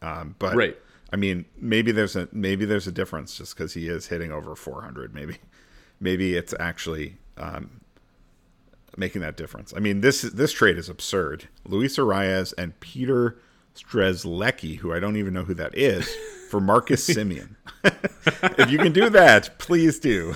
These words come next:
Speaker 1: <laughs> Uh, Luis Arraez and Joey Wiemer for Manny Machado and Emmanuel Clase.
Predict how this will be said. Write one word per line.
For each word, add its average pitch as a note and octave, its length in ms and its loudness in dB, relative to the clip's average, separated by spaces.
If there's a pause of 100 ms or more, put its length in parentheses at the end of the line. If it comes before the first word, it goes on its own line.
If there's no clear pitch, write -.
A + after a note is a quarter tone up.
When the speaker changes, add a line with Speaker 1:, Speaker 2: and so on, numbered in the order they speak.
Speaker 1:
<laughs> - 0 - (560)
Uh, G2+ 340 6 (260)
Luis D3+ 300 2
Arraez C#3 400 6
and A2+ 100 0
Joey B2 280 2
Wiemer A2+ 360 0
for G2 140 -6
Manny A2 380 0
Machado A2+ 760 2
and F#2+ 160 -6
Emmanuel A2+ 640 2
Clase. G2+ 720 -4